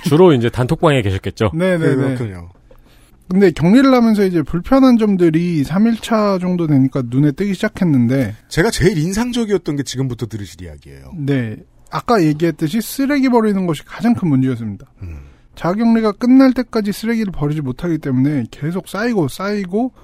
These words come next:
Speaker 2: 어쩔 수 없이 음식물 쓰레기도 나오다 보니까 벌레 등도 걱정되고 뭐 이런 상황이 계속 되는 거거든요.
Speaker 1: 음,
Speaker 2: 음.
Speaker 1: 쓰레기를 삼 주, 이 주 동안 내 방에 둬야 된다는 거는 한 번도 해보신 적이 없는 일이네요.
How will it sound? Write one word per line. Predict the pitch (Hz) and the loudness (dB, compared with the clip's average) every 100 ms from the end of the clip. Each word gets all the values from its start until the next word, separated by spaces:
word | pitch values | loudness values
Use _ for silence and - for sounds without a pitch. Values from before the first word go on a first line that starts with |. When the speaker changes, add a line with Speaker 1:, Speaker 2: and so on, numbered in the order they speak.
| - - | -20 -8
Speaker 2:
어쩔 | 143 - 277 | -8 0 0
수 | - | 2
없이 | 247 - | 0 2
음식물 | 147 170 214 220 170 | 2 4 6 6 4
쓰레기도 | - 226 220 180 127 | 2 0 0 -2 -2
나오다 | 117 147 147 | 0 0 0
보니까 | 131 117 - 170 196 190 - | 0 -2 -2 -2 0 -4 -8
벌레 | 135 143 | -4 -2
등도 | 156 160 147 | 0 0 0
걱정되고 | 131 117 156 135 123 120 123 113 | -4 -4 -2 0 -2 -2 -2 -2
뭐 | 123 | -6
이런 | 135 202 214 | -2 0 2
상황이 | 226 220 | 2 2
계속 | 160 151 - | 0 -2 -4
되는 | - 131 156 | 0 2 2
거거든요. | 143 113 110 113 | 2 -2 -2 2
Speaker 1:
음, | 110 104 107 | 4 4 2
Speaker 2:
음. | |
Speaker 1:
쓰레기를 | 92 180 254 269 240 190 | 0 2 2 2 2 2
삼 | - 247 | 0 -4
주, | 302 - | -4 -6
이 | 139 143 | -4 -2
주 | 226 | -2
동안 | 247 220 156 | 0 2 2
내 | 113 | 2
방에 | 135 139 | 2 2
둬야 | 113 117 | 2 2
된다는 | 117 113 110 104 | 2 2 0 0
거는 | 98 107 113 107 | 0 -2 -4 -8
한 | - 233 | -8 -4
번도 | 269 208 | 2 2
해보신 | 185 165 143 | 2 2 2
적이 | 127 113 | 2 0
없는 | 107 98 107 | 2 2 2
일이네요. | 92 80 101 117 | 0 -2 0 0